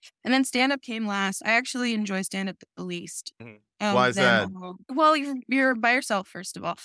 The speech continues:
Speaker 1: I mean,
Speaker 2: Mm.
Speaker 1: it, there is n-, there's no greater feeling than getting a laugh, right? And so
Speaker 2: Mm-hmm.
Speaker 1: when you get a
Speaker 2: Mm-hmm.
Speaker 1: laugh on your own, it's especially special. It
Speaker 2: But when
Speaker 1: feels
Speaker 2: you don't get a laugh alone.
Speaker 1: But when you don't get a
Speaker 2: <laughs>
Speaker 1: laugh on your own, it is particularly mortifying. But also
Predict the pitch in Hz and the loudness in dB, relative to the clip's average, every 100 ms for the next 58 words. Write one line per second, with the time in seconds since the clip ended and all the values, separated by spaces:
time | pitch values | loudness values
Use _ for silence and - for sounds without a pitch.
0 | - - 311 311 269 262 - - 233 330 | -4 0 2 0 -2 -6 -8 -10 0 4
1 | 330 269 269 269 214 269 294 302 330 320 | 4 4 2 0 0 -2 0 0 2 2
2 | 294 277 240 226 214 202 190 185 180 175 | 0 -4 -8 -8 -6 -4 -4 -4 -6 -10
3 | 170 - 160 160 147 165 175 175 170 - | -14 -16 -18 -12 -12 -12 -4 -2 -2 -4
4 | 180 180 - 185 202 214 262 277 208 180 | -6 0 0 0 -2 -4 -2 -2 -2 -2
5 | 180 190 185 175 - 170 165 170 160 175 | -4 -6 -10 -10 -6 -4 -4 -6 -10 -14
6 | - 165 165 185 175 165 170 - 170 165 | -10 -8 -8 -10 -6 -6 -8 -8 -8 -8
7 | 170 165 185 185 170 - 175 170 110 107 | -8 -8 -10 -18 -8 -4 -2 -4 -4 -4
8 | 92 117 139 156 101 82 78 78 78 - | -2 0 0 -2 -6 -6 -4 -6 -6 -10
9 | 78 78 78 76 - 226 233 202 190 233 | -16 -14 -18 -20 -10 -4 0 0 -2 -4
10 | 359 220 185 180 - 196 175 180 175 175 | -6 -6 -6 -10 -10 -4 -4 -4 -6 -8
11 | 175 175 175 170 170 160 - 196 - 190 | -6 -6 -6 -6 -8 -12 -14 -12 -10 -10
12 | 180 196 185 185 220 220 214 214 214 214 | -8 -6 -4 -4 -4 -4 -2 -2 -2 -2
13 | 254 - 262 269 - 247 240 240 | -2 0 -2 -2 -4 -2 -2 -6